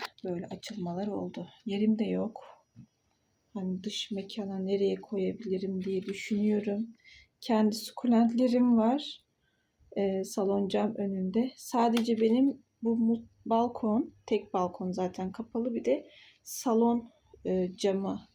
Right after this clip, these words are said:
dışa bakıyor arkadaşlar. Diğer arka odalar benim ara boşluğa bakıyor. Karanlık. Dışarı bakmıyor. Yani, e, odaya girdiğimiz zaman ışık yakmak zorunda kalıyoruz.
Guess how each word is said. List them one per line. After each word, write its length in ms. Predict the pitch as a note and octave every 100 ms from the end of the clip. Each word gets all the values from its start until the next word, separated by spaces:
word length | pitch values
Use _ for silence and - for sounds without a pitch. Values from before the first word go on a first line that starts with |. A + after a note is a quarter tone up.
| -
dışa 280 | G#3+ G#3+ G3+
bakıyor 380 | F#3 - F#3
arkadaşlar. 720 | F#3 F#3 G3 G3 G#3+ - D4 E4+ - _ - - _ _ -
Diğer 280 | A#3+ C4+ C4
arka 380 | - A3+ A3+ C#4+
odalar 440 | B3+ A#3+ C4 D4
benim 400 | B3 C4 D4 - _ _ -
ara 280 | G#3+ A#3+ A3
boşluğa 500 | A3+ A3 - G#3 G#3
bakıyor. 340 | - - F#3
Karanlık. 840 | - G#3 G3 G3 G3 F#3 - - _ A#3+
Dışarı 400 | G#3+ - G3+ G3
bakmıyor. 720 | G3 G3 - F#3+ F3+ F#3 C#4+ - _ _ _ - _
Yani, 440 | A3+ G#3+ G#3+ A3 A3+
e, 480 | - - F#3+ F#3+ F#3+
odaya 340 | - G#3 G#3+ A3+
girdiğimiz 640 | G3 G#3+ A3 A3 A3 A3
zaman 360 | G3 G3 A3 A3+
ışık 340 | G#3+ - A3+ G#3+
yakmak 420 | F#3+ - G3 G3+
zorunda 460 | - F#3+ F#3+ G3
kalıyoruz. 800 | G3+ G3+ F#3 F3+ F3+ G#3+ C#4 -